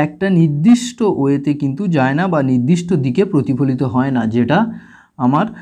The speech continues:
সমতল দর্পণের ক্ষেত্রে হয়েছিল। এই গ্যাসীয় কণা দ্বারা সমান্তরাল আলোকরশ্মিগুচ্ছ বিভিন্ন দিকে প্রতিফলিত হয়ে যায়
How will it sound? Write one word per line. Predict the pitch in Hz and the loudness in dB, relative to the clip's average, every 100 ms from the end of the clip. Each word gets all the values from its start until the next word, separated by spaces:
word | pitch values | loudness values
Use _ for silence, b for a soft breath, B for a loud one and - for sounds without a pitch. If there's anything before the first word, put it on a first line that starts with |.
| B - | B -8
সমতল | 147 160 190 220 233 156 | -2 0 0 2 2 2
দর্পণের | 131 120 131 123 | 2 0 0 0
ক্ষেত্রে | 139 135 220 151 | -2 -2 0 0
হয়েছিল। | 113 110 110 95 - _ _ _ _ | 0 -2 -4 -6 -12 _ _ _ _
এই | 170 240 185 | 2 4 4
গ্যাসীয় | 143 160 - 262 254 - | 2 -2 -2 -2 -2 -2
কণা | 156 180 220 | -2 0 0
দ্বারা | 165 131 107 110 B B B B | 0 0 0 -2 B B B B
সমান্তরাল | - 156 190 208 214 220 220 220 139 | -4 0 2 2 0 2 2 0 0
আলোকরশ্মিগুচ্ছ | 143 160 185 185 214 196 - - - 143 | 0 0 0 0 -2 -2 -2 0 2 2
বিভিন্ন | 185 240 247 254 175 | 4 6 6 4 2
দিকে | 175 226 233 | 2 0 0
প্রতিফলিত | 175 156 147 156 151 147 143 | 0 0 -2 0 0 0 -2
হয়ে | 127 107 107 | -2 -4 -2
যায় | 110 | -4